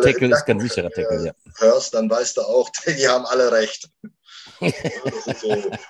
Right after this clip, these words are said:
Speaker 2: Spätschäden. Irgendwann fällt mir der Kopf von den Schultern, da bin ich mir sehr sicher.
Speaker 1: Wird bei uns allen so fallen, ne? Ja, sollen wir mal zum Aktuellen kommen, Butsch, halt? Ist ja viel passiert in diesen vielen, vielen Wochen halt, ja?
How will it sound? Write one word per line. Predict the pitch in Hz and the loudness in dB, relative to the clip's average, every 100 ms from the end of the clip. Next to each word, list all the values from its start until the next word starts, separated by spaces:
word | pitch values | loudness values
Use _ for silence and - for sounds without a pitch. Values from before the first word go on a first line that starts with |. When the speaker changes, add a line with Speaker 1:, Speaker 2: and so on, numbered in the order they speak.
| 110 | -14
Speaker 2:
Spätschäden. | - 127 131 - 139 131 123 | -6 -4 -4 -2 0 0 0
Irgendwann | 120 143 170 120 127 | -6 -4 0 2 2
fällt | 127 135 | 2 0
mir | 113 | 0
der | 98 | -2
Kopf | 117 - | -4 -8
von | 87 | -12
den | 80 | -12
Schultern, | - 82 85 | -16 -14 -10
da | 90 | -8
bin | 220 | -8
ich | 214 | -4
mir | 196 | -4
sehr | 202 196 | -2 -4
sicher. | 175 175 185 - _ _ _ _ _ _ _ - - - - - - _ - - | -6 -8 -8 -10 _ _ _ _ _ _ _ -20 -20 -20 -20 -20 -20 _ -20 -10
Speaker 1:
Wird | 87 | -6
bei | 85 | -2
uns | 101 95 | -2 0
allen | 107 98 | 0 0
so | 87 | 0
fallen, | - 87 80 | 0 0 0
ne? | 76 73 78 - - - - - | -4 -10 -18 -20 -20 -18 -20 2
Ja, | 147 139 113 | 6 6 6
sollen | 147 | 4
wir | 165 | 4
mal | 147 143 | 6 4
zum | - 151 | 2 -4
Aktuellen | 143 - - 240 185 110 | -4 -4 4 6 6 2
kommen, | - 113 107 92 | 2 2 2 -2
Butsch, | 98 - | -8 -4
halt? | 95 110 | -4 -2
Ist | - | -4
ja | 131 | -4
viel | 196 | -4
passiert | 196 131 - 147 170 | -2 -2 0 -4 -4
in | 170 | -4
diesen | 143 117 | -4 -6
vielen, | - 208 190 135 | -4 -2 0 -2
vielen | - 165 127 110 | -2 0 0 2
Wochen | 98 123 175 180 | 0 -2 -2 -2
halt, | 180 120 | -2 -2
ja? | 113 131 | 0 2